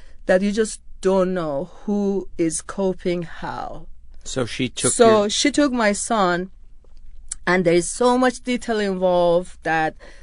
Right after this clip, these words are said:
Speaker 1: why, instead of three weeks, it was supposed to be a month. After a month, it was two months. After two months,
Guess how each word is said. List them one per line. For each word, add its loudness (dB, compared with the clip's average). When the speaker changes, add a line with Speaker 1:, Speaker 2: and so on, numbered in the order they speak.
Speaker 1:
why, 6
instead 0
of 0
three 0
weeks, 2
it 2
was 0
supposed -4
to -8
be 0
a 0
month. 2
After 2
a -4
month, -2
it 0
was -4
two -4
months. -2
After 0
two -6
months, 0